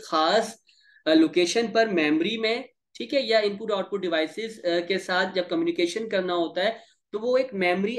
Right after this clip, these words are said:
address को क्या कर रहा होता है, send कर रहा होता है। किसके जरिए कर रहा होता है?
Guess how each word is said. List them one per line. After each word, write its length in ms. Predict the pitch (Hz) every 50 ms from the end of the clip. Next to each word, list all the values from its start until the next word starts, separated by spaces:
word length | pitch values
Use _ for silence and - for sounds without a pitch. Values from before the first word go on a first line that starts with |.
| - -
address 640 | 180 175 170 151 156 160 185 196 226 247 - - -
को 180 | - - 220
क्या 160 | 190 220 220
कर 220 | 220 202 220 208 202
रहा 140 | 196 220 220
होता 200 | 214 208 226 294
है, 60 | 294
send 420 | 294 - - 208 202 202 196 180
कर 140 | 170 160 143
रहा 120 | 139 143
होता 260 | 139 139 135 135 - 135
है। 60 | 135 -
किसके 280 | - 196 196 - - 233
जरिए 240 | 226 226 226 233 226
कर 160 | - 220 214
रहा 120 | 208 220 220
होता 220 | 214 208 214 220 226
है? 160 | 285 294